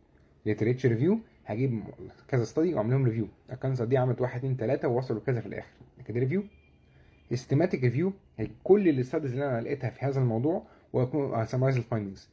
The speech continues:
لقوا إن الكيموراديوثيرابي أقل من السيرجري، والسيرجري كان أعلى في الحتة الفلانية، والستادي التانية دي قالت كذا كذا، والستادي جبت الفايندنجز بتاع كل الستاديز. ميتا أناليسيس أوصل لحل نهائي، one final result، سيرجري أحسن من الكيموراديوثيرابي. من الآخر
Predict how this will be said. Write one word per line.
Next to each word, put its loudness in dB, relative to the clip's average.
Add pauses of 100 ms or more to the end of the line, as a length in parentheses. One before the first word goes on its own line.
(240)
لقوا -2
إن 0
الكيموراديوثيرابي 0
أقل -2
من 0
السيرجري، 0
والسيرجري -4
كان -6
أعلى -2
في -16
الحتة -8
الفلانية، 0 (320)
والستادي 2
التانية 2
دي 2
قالت -2
كذا 0
كذا، 2
والستادي 0
جبت -4
الفايندنجز 0
بتاع -2
كل -2
الستاديز. -10 (840)
ميتا 4
أناليسيس 0
أوصل -2
لحل -2
نهائي، 2
one 2
final 2
result، 0 (260)
سيرجري 2
أحسن -6
من -4
الكيموراديوثيرابي. -4 (120)
من -2
الآخر -6